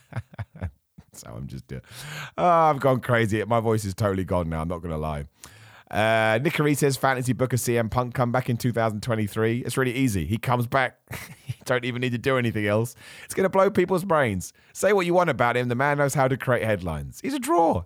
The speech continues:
He's a star. He's an interesting cat. I like C M Punk. Uh, D J says, "Have you ever tried out for W W E or A E W?" Sadly not, but one day I would like to. Naomi says, "When is Pac going to be a world champion?" I don't think he will, you know. I think he's too good,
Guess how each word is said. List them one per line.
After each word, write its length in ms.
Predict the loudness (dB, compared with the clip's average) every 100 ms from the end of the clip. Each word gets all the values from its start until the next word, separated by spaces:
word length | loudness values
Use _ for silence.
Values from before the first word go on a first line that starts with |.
| -8
He's 180 | -8 -6
a 40 |
star. 460 | -2 0 0 0 -4
He's 100 | -8
an 80 | -6
interesting 480 | -4 -4 -4 -4 -10
cat. 260 | -6 -8 -6
I 100 | -8
like 200 | -8 -8
C 180 | -12 -12
M 120 | -12
Punk. 280 | -14 -14 _ -20 -20 -20 -8
Uh, 300 | -2 0 0
D 300 | 0 0 0
J 240 | 2 2 2
says, 260 | 2 0
"Have 120 | 0
you 60 | -2
ever 120 | -4
tried 240 | 0 2 4
out 160 | 2
for 80 | 2
W 280 | 2 2 2
W 360 | 0 0 -2
E 80 | -2
or 120 | -2 -6
A 80 |
E 140 | -8 -8
W?" 380 | -10 -10 -12 -10
Sadly 460 | -2 0 0 0
not, 380 | -2 -2 -6 -18 -12
but 120 | -6
one 260 | -4 -4
day 140 | -4 -4
I 120 | -4
would 140 | -6
like 240 | -6 -10 -10
to. 200 | -14 -14 _ -20 -20 -18 -4
Naomi 280 | 0 2 2
says, 200 | 2 2
"When 100 | 0
is 80 | 0
Pac 280 | -2 0
going 180 | 0 0
to 80 | 0
be 80 | 0
a 80 | 2
world 240 | 2 2
champion?" 420 | 0 -2 0 -4 -2
I 80 | -2
don't 120 | -2
think 180 | -4 -2
he 80 |
will, 200 | -2 0
you 120 | 0 -2
know. 200 | -4 -4
I 60 | -2
think 120 | -2
he's 100 | -2
too 220 | 0 0
good, 320 | 2 2 0